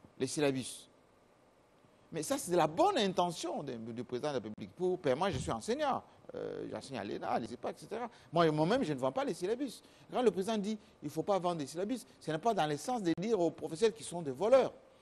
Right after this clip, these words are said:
Il dit, « Il faut qu'il y ait de la recherche, il faut qu'il y ait de l'Internet. »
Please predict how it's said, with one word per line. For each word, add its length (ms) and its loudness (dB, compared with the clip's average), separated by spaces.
Il 180 -4
dit, « 240 4
Il 120 6
faut 160 2
qu'il 140 0
y 40 8
ait 40 6
de 80 6
la 120 6
recherche, 720 -2
il 100 2
faut 180 2
qu'il 160 -2
y 140 6
ait 60 -2
de 140 4
l'Internet. » 840 4